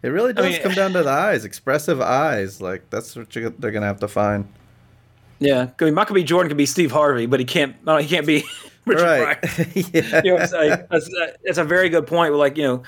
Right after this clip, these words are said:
Speaker 2: especially, and like you said, that's a really, a very, very astute observation, 'cause in this one, especially his performance in this one, I mean, he's wide-eyed. I mean, he's blind,
Speaker 1: Uh-huh.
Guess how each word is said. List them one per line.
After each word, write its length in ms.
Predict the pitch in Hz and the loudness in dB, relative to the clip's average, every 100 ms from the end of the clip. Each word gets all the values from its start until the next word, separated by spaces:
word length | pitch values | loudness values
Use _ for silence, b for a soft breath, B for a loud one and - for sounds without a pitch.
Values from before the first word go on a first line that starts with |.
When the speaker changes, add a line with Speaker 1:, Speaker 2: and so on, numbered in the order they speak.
| B B _ - | B B _ -6
Speaker 2:
especially, 300 | - 254 226 | -2 0 2
and 80 | 196 | 2
like 80 | |
you 80 | 185 | 2
said, 160 | 196 165 | 2 2
that's 300 | - 165 175 | 0 -2 2
a 20 | |
really, 240 | 180 175 | 2 2
a 140 | 160 147 | 0 -2
very, 340 | 135 220 170 | 0 2 2
very 240 | 135 170 143 | 2 2 2
astute 220 | - 143 | 0 0
observation, 500 | 127 120 135 135 131 | 0 0 -2 -2 -2
'cause 200 | 131 123 | -2 -2
in 60 | 143 | -2
this 140 | 165 | -2
one, 160 | 165 147 | -4 -4
especially 760 | 120 - 185 185 185 143 110 B B - | -6 -2 0 2 4 4 2 B B -8
his 100 | 185 | -4
performance 300 | 156 180 175 | -2 0 0
in 40 | 165 | 0
this 80 | 165 | -2
one, 100 | 156 | 0
I 20 | |
mean, 80 | 196 | 0
he's 120 | 135 | 0
wide-eyed. 500 | 165 175 180 180 175 | 0 2 2 2 0
I 20 | |
mean, 80 | 185 | -2
he's 100 | 175 | -4
blind, 500 | 127 165 233 180 185 - b | 0 0 2 -2 -6 -12 b
Speaker 1:
Uh-huh. 380 | 113 113 117 131 | -10 -4 -2 -2